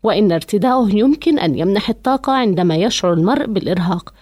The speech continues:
أو يحتاج إلى دفعة إضافية ليوم طويل، إذ أن درجات اللون البرتقالي ترتبط في الغالب ببيئة منزلية مألوفة،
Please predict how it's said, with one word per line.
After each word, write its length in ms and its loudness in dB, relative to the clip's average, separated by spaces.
أو 120 2
يحتاج 380 0
إلى 200 0
دفعة 400 -2
إضافية 520 2
ليوم 420 2
طويل، 400 -2
إذ 100 0
أن 260 2
درجات 420 2
اللون 260 2
البرتقالي 760 0
ترتبط 600 -2
في 140 -4
الغالب 520 2
ببيئة 400 -2
منزلية 580 0
مألوفة، 640 0